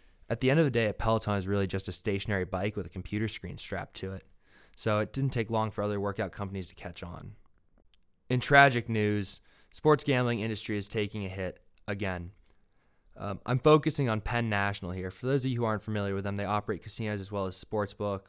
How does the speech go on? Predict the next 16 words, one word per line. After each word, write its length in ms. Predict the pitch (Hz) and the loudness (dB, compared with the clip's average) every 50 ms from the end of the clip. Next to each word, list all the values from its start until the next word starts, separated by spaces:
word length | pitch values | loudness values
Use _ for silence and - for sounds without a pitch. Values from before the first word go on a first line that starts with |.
| _ _ _ _ _ - - - | _ _ _ _ _ -20 -20 -18
sportsbooks, 600 | - - 110 101 95 - - 95 92 90 - - | -4 2 2 2 2 2 -2 -2 -2 -2 -4 -8
which 260 | - 104 92 - - | -8 -8 -8 -4 -4
are 320 | 98 95 92 90 87 - _ _ _ _ _ _ - - | -4 -4 -2 -4 -8 -10 _ _ _ _ _ _ -18 -8
related 440 | 110 113 113 113 110 107 107 101 98 - | -4 -2 0 2 2 2 0 -2 -4 -8
to 240 | - - 98 95 | -6 -6 -4 -4
gambling 460 | 95 101 110 107 104 104 98 101 98 92 | -4 -2 -2 -2 0 -2 -2 -4 -4 -4
on 140 | 92 92 | -4 -6
games, 380 | 87 98 95 90 90 92 95 - | -6 -6 -8 -8 -8 -10 -12 -14
for 80 | - - - | -14 -18 -14
you 160 | - 92 104 | -12 -10 -8
who 60 | 110 | -6
are 40 | 101 | -6
not 180 | 98 95 87 - | -6 -6 -8 -8
very 140 | - 92 | -12 -14
familiar. 500 | 95 - 107 113 113 110 104 92 92 95 - - - - _ - - - _ _ _ - _ - _ _ _ _ _ _ _ _ _ | -12 -10 -6 -4 -4 -4 -4 -6 -8 -12 -18 -20 -20 -20 _ -20 -20 -20 _ _ _ -20 _ -20 _ _ _ _ _ _ _ _ _
So, 440 | - - 147 143 139 139 135 - | -4 2 4 6 6 6 4 2